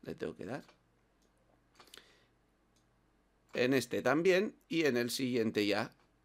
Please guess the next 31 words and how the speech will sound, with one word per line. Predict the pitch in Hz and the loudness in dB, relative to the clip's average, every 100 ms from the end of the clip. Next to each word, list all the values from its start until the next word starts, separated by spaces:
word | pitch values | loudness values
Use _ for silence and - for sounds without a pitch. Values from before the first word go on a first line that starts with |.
| - _ _ - | -20 _ _ -10
no | 113 110 98 | -4 -2 -2
hay | 95 92 | -4 -8
capa, | 95 101 - 127 | -4 -2 0 0
con | - | -2
lo | 98 | -4
cual | 92 104 | -2 -2
desaparece. | 95 90 85 90 95 - | -2 -4 -6 -6 -8 -10
Vamos, | 101 - - | -10 -10 -14
que | - 82 | -14 -8
no, | 92 92 92 92 | -8 -8 -8 -10
no | 95 | -8
sigo | - 92 | -6 -6
animando. | 90 85 76 - - _ _ | -6 -10 -12 -16 -20 _ _
Pum, | - 208 - | -2 -2 -2
¿veis? | - 143 - - - - - - _ - | -2 -2 -4 -20 -20 -20 -20 -20 _ 2
Vale, | - 143 78 _ | 6 6 4 _
¿cómo | - 269 | 2 4
nos | 269 - | 4 2
ha | 196 | 2
quedado | 180 160 127 95 | 4 4 4 2
esto? | - - - _ _ _ - | -2 -10 -18 _ _ _ -12
Vamos | 98 104 - | -6 -4 -2
a | 104 | -2
darle, | 110 107 95 - _ _ _ _ _ _ _ | 0 -2 -4 -8 _ _ _ _ _ _ _
para | - 98 | -2 0
que | 95 | 0
no | 113 135 | 0 2
se | 139 | 0
nos | 127 117 | 0 0
vea | 117 107 | 2 2
esto, | 117 - 170 175 | 0 0 0 0